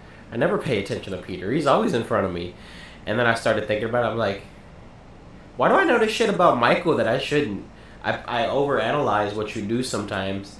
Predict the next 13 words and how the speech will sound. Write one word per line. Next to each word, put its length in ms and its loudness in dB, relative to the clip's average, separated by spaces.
because 280 -2
I 80 -6
think 120 -4
we're, 120 -6
our 120 -4
relationship 560 -2
is 80 -8
so 180 -2
close, 500 -2
so 160 -2
I 20 4
don't, 240 -2
I 80 -4